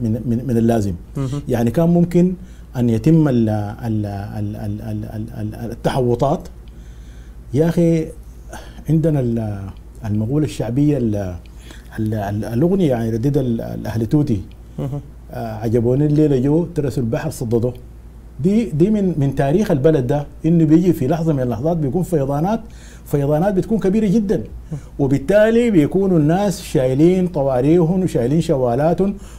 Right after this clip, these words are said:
Speaker 1: وبايتين جنب النيل وحارسين النيل.
Speaker 2: نعم.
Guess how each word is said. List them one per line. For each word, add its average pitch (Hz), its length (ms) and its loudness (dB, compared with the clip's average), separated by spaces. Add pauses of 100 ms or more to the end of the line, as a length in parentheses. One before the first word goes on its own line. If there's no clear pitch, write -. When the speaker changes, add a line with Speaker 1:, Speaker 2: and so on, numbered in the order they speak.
(120)
Speaker 1:
وبايتين 131 580 2
جنب 147 220 2
النيل 170 260 2
وحارسين 165 440 2
النيل. 131 280 2 (280)
Speaker 2:
نعم. 156 100 -6